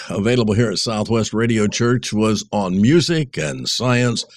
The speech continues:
and Bible-based. And now this new book, Treasure in the Coming Temple of God, is much more archaeological as well as prophecy-based.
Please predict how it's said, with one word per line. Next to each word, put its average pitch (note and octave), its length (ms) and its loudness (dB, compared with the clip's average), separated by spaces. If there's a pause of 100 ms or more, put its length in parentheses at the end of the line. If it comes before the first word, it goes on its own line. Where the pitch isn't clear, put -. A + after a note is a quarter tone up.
(280)
and G2 260 0
Bible-based. F#2 640 2
And G#2 140 2
now C#3+ 220 2
this C#3 340 4
new A2 380 6
book, D#2+ 400 0 (480)
Treasure E3 540 0
in G#2 220 0
the F#2 100 0
Coming C3 400 2
Temple C3 300 2
of F#2+ 140 0
God, E2 380 0
is F2 300 -2
much B2 320 0
more A2+ 400 0
archaeological A2+ 920 2 (320)
as F2 220 0
well A2+ 220 4
as G#2 180 2
prophecy-based. A#2 960 0